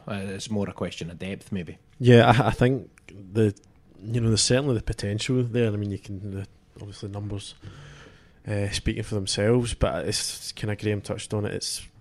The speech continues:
Speaker 2: the problem with Simunovic is, is can you rely on him to, to stay fit?
Speaker 1: Aye.
Speaker 2: Do you know, it's, it's been kinda a feature of his, his career at Celtic. Um, seems to maybe get a wee run in the team and then,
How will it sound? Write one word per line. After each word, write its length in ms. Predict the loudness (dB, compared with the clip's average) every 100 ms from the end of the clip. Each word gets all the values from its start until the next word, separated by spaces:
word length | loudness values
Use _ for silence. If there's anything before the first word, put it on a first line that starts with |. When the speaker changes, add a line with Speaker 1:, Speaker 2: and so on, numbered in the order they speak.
| -12
Speaker 2:
the 80 | -12 _ _ -20 -6
problem 340 | 0 0 0
with 100 | -2 -6
Simunovic 520 | -6 -4 -4 -6 -6
is, 280 | -8 -8 -8
is 80 |
can 200 | -10 -8
you 80 | -4
rely 320 | -4 -4 -2
on 140 | -2 -2
him 120 | -6 -8
to, 160 | -8 -10 _ -20 -20 _ _ _ -20 -18
to 100 | -12
stay 220 | -8 -8
fit? 280 | -6 -6 -8 -10 -20 -20 -10
Speaker 1:
Aye. 220 | -8 -8 -12 -20 -8
Speaker 2:
Do 100 | -4
you 60 |
know, 100 | -2
it's, 580 | -4 -6 -6 -6 -8 -10 _ _ -20 _ -20
it's 240 | -14 -8
been 160 | -4 -4
kinda 340 | -2 -2 -2 -4
a 200 | -6 -8 -12 -18
feature 400 | -8 -8 -4 -2
of 40 |
his, 300 | -2 -2 -6
his 220 | -8 -10 -10
career 380 | -6 -4 -2
at 100 | -2 -4
Celtic. 600 | -4 -4 -6 -10 -10 -12
Um, 440 | -4 -2 -2 -4 -6 -12 _ _ _ _ _ _ _ -12 -12 -20 -16
seems 280 | -10 -10 -8
to 120 | -8
maybe 180 | -6 -6
get 200 | -6 -4
a 20 |
wee 120 | -4
run 280 | -4 -6 -8 -12
in 80 | -12
the 60 |
team 320 | -10 -8 -6 -8
and 300 | -8 -10 -12 -16 _
then, 320 | -10 -8 -8